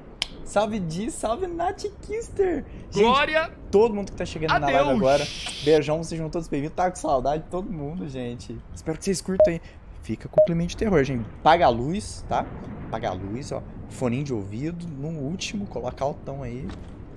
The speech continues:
Speaker 1: Peguei madeira, cara. Ah, e a boneca do capiroto aqui. Minha Nossa Senhora de Fátima. E você não sabe quanta saudade senti de você.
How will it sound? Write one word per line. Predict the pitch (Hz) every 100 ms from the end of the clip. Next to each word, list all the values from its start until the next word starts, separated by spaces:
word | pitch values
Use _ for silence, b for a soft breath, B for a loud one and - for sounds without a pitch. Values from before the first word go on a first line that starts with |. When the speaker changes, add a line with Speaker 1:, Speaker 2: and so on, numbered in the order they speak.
| - - - - - - - - - - - - - -
Speaker 1:
Peguei | 135 127
madeira, | 123 175 190 185 156
cara. | - 123 - 202
Ah, | 202
e | 175
a |
boneca | 147 147 139
do | 139
capiroto | - - - 110 -
aqui. | - - - - - - - -
Minha | 156 165
Nossa | 139 120 123
Senhora | - 117 107 107
de | 104
Fátima. | - 107 - - - - - - - - - -
E | 175
você | 175 185 190
não | 190
sabe | 190 180 -
quanta | 190 185
saudade | 185 180 -
senti | 190 180
de | 185
você. | 180 160 175